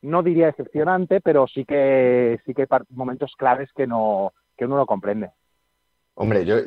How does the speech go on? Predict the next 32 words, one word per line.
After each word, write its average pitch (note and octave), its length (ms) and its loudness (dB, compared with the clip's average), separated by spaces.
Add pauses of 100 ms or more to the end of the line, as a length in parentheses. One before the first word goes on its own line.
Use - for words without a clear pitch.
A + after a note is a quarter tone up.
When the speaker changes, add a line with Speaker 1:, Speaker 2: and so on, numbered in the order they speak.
Speaker 2:
yo A2 100 0
es A#2+ 120 -4
que D#3+ 80 0
iba D3+ 160 2
por A#2 120 0
ahí, F2+ 800 -2
Paco. F2+ 320 -2
Quería F#2 220 -4
saltar A#2+ 320 -2
de G#2+ 80 0
Browns A2 400 0
a, F#2 280 2
al F#2+ 140 -4
siguiente, G#2 420 -8
y C3 40 4
el G#2+ 80 2
siguiente G#2 440 -2
para G#2 160 2
mí A#2+ 220 -8 (400)
eran, F#2+ 680 0
eran F#2 280 -4
los E2+ 120 -8
Chargers. F#2 540 0
Eh, F2+ 560 2
equipo G2+ 380 -2
también A2+ 340 -2
con F#2+ 180 -4
muchísimo G#2+ 600 -2
talento, G#2 560 0
como F2 240 -6
Cleveland, F#2+ 500 0 (240)
eh, E2 520 0